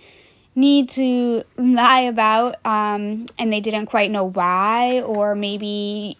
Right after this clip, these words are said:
uh, passive aggressiveness, like, all of these things that we, we struggle with, but we have a hard time figuring out why. Well, shadow work is gonna, is gonna do that. Um, and I've read a, I've read a few different books on this, um,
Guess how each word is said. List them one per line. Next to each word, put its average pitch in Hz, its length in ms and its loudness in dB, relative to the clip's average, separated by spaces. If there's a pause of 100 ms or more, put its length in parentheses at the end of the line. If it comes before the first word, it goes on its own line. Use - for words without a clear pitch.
(120)
uh, 190 280 -2
passive 202 460 -6
aggressiveness, 240 840 -4
like, 214 180 -4 (440)
all 277 260 4
of 302 80 -2
these 247 200 -2
things 233 360 -4
that 214 260 0
we, 208 540 -6
we 202 100 -4
struggle 233 500 -2
with, 196 280 -2
but 190 180 -2
we 202 240 -6
have 214 180 -2
a 220 60 0
hard 214 200 0
time 208 260 -4
figuring 202 440 -6
out 190 200 -4
why. 214 480 4
Well, 202 200 -6
shadow 247 380 2
work 214 320 -6
is 196 120 -10
gonna, 196 480 -8
is 208 140 -8
gonna 185 280 -6
do 196 240 -8
that. 175 280 -8 (480)
Um, 202 200 -4
and 240 100 0
I've 262 180 2
read 381 220 4
a, 392 240 -2
I've 294 180 0
read 349 380 0
a 285 160 4
few 302 320 -2
different 339 520 -2
books 226 420 0 (100)
on 208 320 0
this, 196 440 -2 (160)
um, 202 560 2